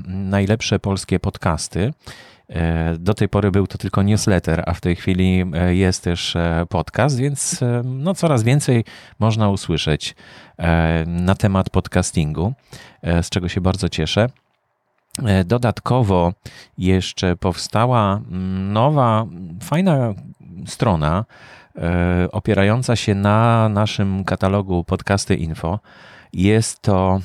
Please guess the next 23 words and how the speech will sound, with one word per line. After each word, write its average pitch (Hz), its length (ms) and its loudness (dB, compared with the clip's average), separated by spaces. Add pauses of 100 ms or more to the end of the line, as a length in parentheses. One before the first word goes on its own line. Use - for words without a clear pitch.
(120)
na 95 260 2
Facebooku 90 720 0
strona 95 640 0 (480)
pod 92 200 0
nazwą 92 600 0 (360)
Naj-, 120 500 2
e, 101 220 2
Nowe 131 440 2
Polskie 107 560 0
Podcasty, 78 720 -2
tak - 220 -6
to - 100 -6
się - 140 -6
chyba 85 240 -2
nazywa. 78 420 -4 (480)
I 123 160 0
prowadzi 123 600 2
ją, 107 460 2
em, 95 640 -2
Łukasz 92 580 -2
Witkowski, 82 680 -4 (540)
e, 87 180 -2
który, 110 960 2